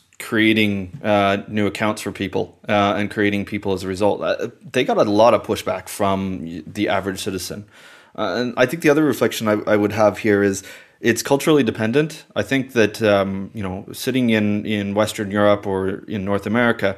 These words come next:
we can opine about wh-, who we prefer and who we trust more to have as a bank, uh, or with our money. A lot of people don't have that luxury. Um,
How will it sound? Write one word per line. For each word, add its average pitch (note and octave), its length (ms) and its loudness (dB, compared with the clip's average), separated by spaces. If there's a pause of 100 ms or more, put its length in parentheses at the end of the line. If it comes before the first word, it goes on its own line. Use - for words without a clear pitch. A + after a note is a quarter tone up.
(440)
we B2 100 0
can C3 80 2
opine A2 360 2
about G2 260 0
wh-, G2+ 260 -10
who A2 120 -4
we G#2 120 0
prefer G#2 480 0
and F#2+ 100 0
who F#2+ 100 -6
we G2 120 -8
trust - 320 -6
more F#2+ 220 -4
to F#2 40 -4
have F#2 160 -4
as E2+ 100 -10
a F2 40 -6
bank, F2+ 480 -12 (380)
uh, F2+ 240 -4
or F#2 420 -4
with F#2+ 160 -6
our G2 80 0
money. G2+ 400 -4 (480)
A - 80 -4
lot C#3 160 6
of G3+ 80 2
people D#3 240 0
don't A#2+ 240 2
have G2+ 320 0
that F#2+ 240 -2
luxury. F#2 560 -4 (100)
Um, G2+ 320 -4